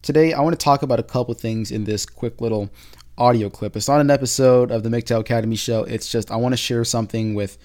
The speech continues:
uh, people who listen to me on podcast platforms, and that's, you know, this is the only way of doing it, pretty much.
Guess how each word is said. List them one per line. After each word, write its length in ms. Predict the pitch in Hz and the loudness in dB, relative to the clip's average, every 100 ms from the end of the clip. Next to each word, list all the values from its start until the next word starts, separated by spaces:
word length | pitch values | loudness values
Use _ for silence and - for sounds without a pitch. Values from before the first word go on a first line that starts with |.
| _ _ _ | _ _ _
uh, 340 | 104 98 92 92 - | -6 -4 -4 -8 -10
people 260 | 123 120 117 | -8 -4 -2
who 140 | 113 | -2
listen 200 | 117 117 | -2 -4
to 120 | - | -6
me 80 | 117 | -4
on 100 | 107 | -6
podcast 520 | 98 104 98 104 104 - | -4 -6 -4 -6 -6 -4
platforms, 540 | 123 120 131 123 120 | -4 -2 -4 -4 -4
and 80 | 104 | -6
that's, 260 | 101 - - - - - | -6 -10 -12 -20 -20 -14
you 80 | - | -6
know, 80 | 107 | -2
this 220 | 104 117 | 0 0
is 40 | 117 | -2
the 100 | 113 | -2
only 200 | 120 120 | 0 0
way 140 | 110 | 0
of 80 | 98 | 0
doing 220 | 117 98 | -2 -2
it, 60 | - | -8
pretty 140 | 87 | -10
much. 320 | 92 - - | -10 -12 -18